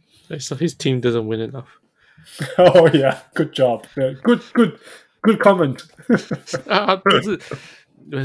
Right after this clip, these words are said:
Speaker 1: Kendrick Perkins一直讲他这个。
Speaker 2: <laughs> Kendrick Perkins.
Speaker 1: 对啊。
Speaker 2: <laughs> Yeah. Say one strength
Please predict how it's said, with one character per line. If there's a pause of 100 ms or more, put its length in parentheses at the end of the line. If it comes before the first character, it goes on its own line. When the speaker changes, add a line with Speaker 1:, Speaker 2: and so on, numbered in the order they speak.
(280)
Speaker 1:
Kendrick
Perkins
一
直
讲
他
这
个。 (680)
Speaker 2:
<laughs>
Kendrick
Perkins. (220)
Speaker 1:
对
啊。 (460)
Speaker 2:
<laughs>
Yeah. (460)
Say
one (160)
strength